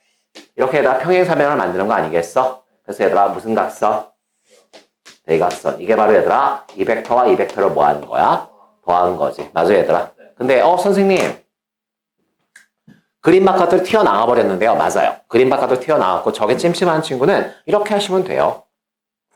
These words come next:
두 개를 더했어. 항상 얘기했어요. 두 개를 더하면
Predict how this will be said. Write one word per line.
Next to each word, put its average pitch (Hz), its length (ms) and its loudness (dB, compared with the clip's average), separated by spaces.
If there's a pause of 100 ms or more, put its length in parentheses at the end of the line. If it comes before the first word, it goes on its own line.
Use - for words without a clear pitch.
(800)
두 147 100 2
개를 180 300 4
더했어. 104 480 0
항상 180 400 2
얘기했어요. 104 760 0 (140)
두 95 80 -8
개를 90 260 2
더하면 143 540 -4